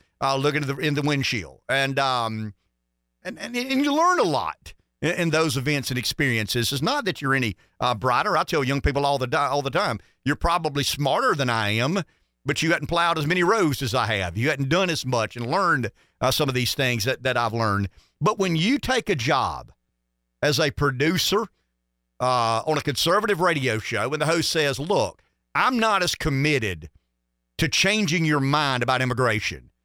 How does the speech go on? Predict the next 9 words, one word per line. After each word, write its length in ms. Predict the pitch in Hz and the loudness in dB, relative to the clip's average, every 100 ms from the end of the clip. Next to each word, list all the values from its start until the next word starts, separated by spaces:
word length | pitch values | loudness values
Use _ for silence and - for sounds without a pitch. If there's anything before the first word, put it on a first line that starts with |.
| _ _ - | _ _ -2
or 120 | 123 | 0
trade 400 | - 160 147 123 | 2 2 2 0
or 100 | 110 | -2
China 500 | - 156 147 117 98 _ _ | 0 0 2 0 -2 _ _
as 220 | - 175 | -2 0
I 240 | 147 143 147 | 0 0 0
am 420 | 147 117 98 104 104 _ _ | 0 0 0 0 -2 _ _
making 600 | 113 147 175 - 165 143 | 2 2 0 -2 0 0
you 440 | 143 156 120 104 | 0 0 0 -2